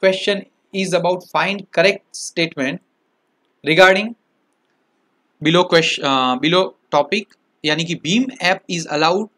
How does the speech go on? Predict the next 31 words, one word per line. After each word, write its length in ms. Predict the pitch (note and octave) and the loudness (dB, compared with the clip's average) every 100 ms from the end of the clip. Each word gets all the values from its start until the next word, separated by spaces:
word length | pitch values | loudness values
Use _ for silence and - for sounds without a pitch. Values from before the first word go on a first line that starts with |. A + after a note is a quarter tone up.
| _ _ | _ _
the 100 | D#3 D3+ | -4 -2
user 320 | D#3+ G3+ D#3+ | -2 -2 -2
to 140 | E3+ - D#3 | -2 -4 0
transfer 360 | D#3+ D#3+ F#3 D3 | 0 0 -2 -2
money 280 | D3 E3 E3 _ _ _ _ | -2 -4 -8 _ _ _ _
to 100 | G#3+ - - F#3+ | -6 -6 -4 0
anyone 380 | A3 A#3 D#3+ D3 _ _ _ - | 2 2 0 -4 _ _ _ -4
with 240 | G3 G3 D3+ | -4 -2 -6
U 60 | D#3+ G3 | -4 2
P 80 | G3 | 4
I 140 | G3 | 4
enabled 440 | D3 C3+ C3 E3 - | 2 -2 0 0 -2
account। 280 | D3+ C#3 A#2+ - _ _ _ - | -4 -4 -4 -8 _ _ _ -6
ये 120 | D#3+ | 0
बात 180 | A3 A3+ | 0 0
सही 200 | - C3+ | -2 -4
है, 80 | A#2 - _ _ _ _ _ _ - | -4 -10 _ _ _ _ _ _ -4
भीम 240 | D#3 A#3+ | 0 2
ऐप 180 | G3+ D#3+ | 0 -2
से 220 | - D#3+ | -6 -6
आप 240 | F3 E3+ - _ | -2 -4 -6 _
किसी 360 | F3 E3+ - B3+ | -10 -6 0 0
भी 280 | B3+ B3+ B3+ | 2 0 0
अकाउंट 520 | F#3+ E3+ G3+ G#3 G#3 | -4 -2 0 0 -2
में 320 | E3+ D#3 G3+ - _ _ - | -6 -4 -6 -10 _ _ -8
किसी 280 | G3 - B3+ | -6 0 0
भी 180 | C4 | 0
time 420 | B3 - G3 A3 A3 | -2 2 2 2 -4
पे 300 | - D#3+ G3 _ _ _ _ _ _ _ _ _ _ _ - | -4 -4 -4 _ _ _ _ _ _ _ _ _ _ _ -4
amount 380 | D#3+ D#3+ F#3+ G#3 | 0 2 2 2
transfer 440 | D#3+ D#3+ E3 D3 | 2 2 0 -4